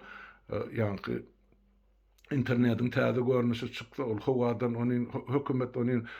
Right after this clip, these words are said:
ýapaýyn diýni-di, ýapybilmeýär. O günlerem basam geler, şonda nädir, ol diktaturaly diýmek, ýer ýüzünden bilen hemme jig syrlyk gitmeli. Biz şu zatlara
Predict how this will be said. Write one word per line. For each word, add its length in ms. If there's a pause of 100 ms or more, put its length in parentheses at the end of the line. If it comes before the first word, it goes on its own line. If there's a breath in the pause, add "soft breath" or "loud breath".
(200 loud breath)
ýapaýyn 1600
diýni-di, 380
ýapybilmeýär. 800
O 220
günlerem 360
basam 320
geler, 200
şonda 300
nädir, 340
ol 200
diktaturaly 760 (380 loud breath)
diýmek, 320
ýer 240
ýüzünden 340
bilen 180
hemme 240
jig 200
syrlyk 420
gitmeli. 380 (560 loud breath)
Biz 120
şu 140
zatlara 380